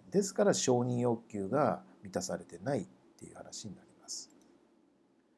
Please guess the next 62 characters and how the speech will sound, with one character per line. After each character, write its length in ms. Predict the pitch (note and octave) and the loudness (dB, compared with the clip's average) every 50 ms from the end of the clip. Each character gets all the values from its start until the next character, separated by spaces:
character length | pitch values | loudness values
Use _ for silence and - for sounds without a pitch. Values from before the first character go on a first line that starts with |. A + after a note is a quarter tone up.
| _ _ _ _ _ _ _ _ _ _ _ _ _ _ _ _ _ _ _ _ _ _ _ _ _ _ _ _ _ _ _ _ _ _ _ _ _ _ _ _ _ _ _ _ _ _ _ _ _ _ _ _ _ _ _ _ _ _ | _ _ _ _ _ _ _ _ _ _ _ _ _ _ _ _ _ _ _ _ _ _ _ _ _ _ _ _ _ _ _ _ _ _ _ _ _ _ _ _ _ _ _ _ _ _ _ _ _ _ _ _ _ _ _ _ _ _
じ 100 | E3+ G3 | 8 8
ゃ 40 | E3+ | 8
あ 20 | |
人 400 | D#3 - - - - C#4+ D4 C#4 | 8 6 2 0 2 2 4 4
が 340 | C#4+ C#4+ C#4+ G3 A#2+ F2+ - - - G#2+ A2 A2+ | 4 4 4 4 4 4 0 -4 -14 -12 0 2
誰 300 | E3+ G#3+ C#4 E4+ F4 C#4 | 4 4 6 4 4 6
で 140 | B3 D3+ C#3+ | 6 4 4
も 320 | D3 D#3 D#3+ D#3 B2+ G#2+ | 4 4 6 6 6 6
自 200 | G2+ G#2+ B2+ C#3 | 4 4 2 2
己 20 | - A#3 A3+ A3 | 8 8 8 8
重 280 | A3 A#3+ A#3+ B3 B3 | 8 6 4 4 6
要 180 | B3 B3+ A#3 G#3+ | 8 8 8 8
感、 320 | - - A#2 G2 F#2 - - | 8 6 4 4 2 0 -4
自 160 | - - - | -4 -4 0
己 220 | - A#3 A#3+ A3+ | 4 4 6 6
評 240 | D4 D4+ D4 C4 - | 6 6 6 4 4
価 160 | - - G#2+ | 4 0 -2
が 140 | G2 - - - | -2 -4 -4 -2
高 340 | A#2+ C#3+ - - - D#4+ | -2 -2 -2 0 0 0
い 100 | D4+ G#3 | 0 0
こ 180 | - - A#2 A2+ | 2 2 0 0
と 160 | A#2 - C3+ | 4 4 4
を 840 | B2 A2 G#2 G2 F#2+ - - G2 G2+ F#2+ F#2 F#2 F2+ F2+ F2 F2 F2 F2+ | 6 6 4 4 2 0 -2 -4 -4 -4 -2 -4 -6 -6 -8 -10 -6 -4
知 260 | - - - - - | -2 -2 -2 -2 -6
っ 100 | - - | -10 -2
て 140 | - A#3+ A#3+ | 4 6 6
お 120 | A#3+ A#3+ A#3 | 6 6 4
く 220 | A#3 - A#3+ A#3+ | 2 0 0 0
っ 20 | |
て 240 | A#3 A#3 - - - | -2 -4 -6 -2 -2
い 20 | G2 | -2
う 40 | |
こ 100 | F#2 F#2 | 0 -2
と 60 | F#2 F2+ | -4 -6
が 100 | - - | -8 -8
大 180 | F#2 F#2+ G2 | -8 -10 -8
切 240 | F2+ F#2 F2 - G2 | -8 -10 -12 -10 -10
な 80 | F2+ E2+ | -10 -12
ん 80 | D#2+ | -12
で 80 | - - | -14 -12
す 160 | - - C3 | -10 -10 -8
ね。 100 | C3+ C3+ - _ _ _ _ _ - _ - - - - - - - - _ | -10 -10 -12 _ _ _ _ _ -20 _ -20 -20 -20 -20 -20 -20 -20 -20 _
高 320 | - G3 G3 G3 D4+ D#4 D4+ | 6 6 6 8 6 4 4
い 40 | |
自 160 | B3 B3 - - | 4 2 2 4
己 20 | |
評 320 | D#3 D3 D#3 E3+ D3 C3+ | 4 6 8 8 8 8
価 160 | - A2 G#2 G2 | 8 4 2 0
に 80 | G2 | 0
は 180 | F2+ F2 E2+ E2+ | -2 -4 -2 0
正 320 | - - F#3+ F#3 F#3+ F#3+ | 2 6 8 10 10 10
確 300 | F#3+ G3 F#3 - F#3+ F#3+ | 10 8 6 6 6 6
な 100 | F3+ F3 | 4 6
評 240 | E3+ F#3+ F#3 F3 - | 8 8 8 8 8
価 160 | - - F#2+ | 6 2 0
よ 100 | F#2 F#2 | 0 0
り 120 | F2+ - F#3+ | -4 -4 -4
も 120 | F3+ - | -4 -6
褒 200 | - - F#3 G3 | 2 6 8 8
め 140 | G#3+ B3+ B3 - | 8 8 8 6
言 260 | D4+ D4+ - C#4+ G3 | 4 4 4 4 4
葉 280 | - F#2+ - - - | 4 2 2 0 -4